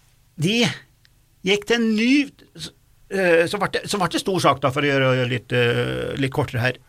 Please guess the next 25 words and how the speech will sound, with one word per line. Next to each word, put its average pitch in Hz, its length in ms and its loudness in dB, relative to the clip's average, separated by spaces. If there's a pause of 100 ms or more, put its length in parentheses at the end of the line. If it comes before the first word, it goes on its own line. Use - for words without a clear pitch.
(240)
Det 143 120 0
ble 160 120 4
jo 311 140 2
en 330 100 0
stor 165 360 4
rettssak. - 440 -2 (1600)
Og, 208 300 2 (580)
og - 140 -4 (420)
juryen 190 460 2 (1120)
sier 196 460 0
at - 100 -12
her 175 160 2
er 165 80 4
det 175 100 2
ikke 196 120 -4
noe 196 100 -4
tvil, 311 240 2 (420)
det 147 140 -2
er 139 100 0
en 143 160 -6
Ole 151 240 4
som 139 220 0
har 139 160 4
forgifta 135 560 2 (680)
svigermora. 123 580 -2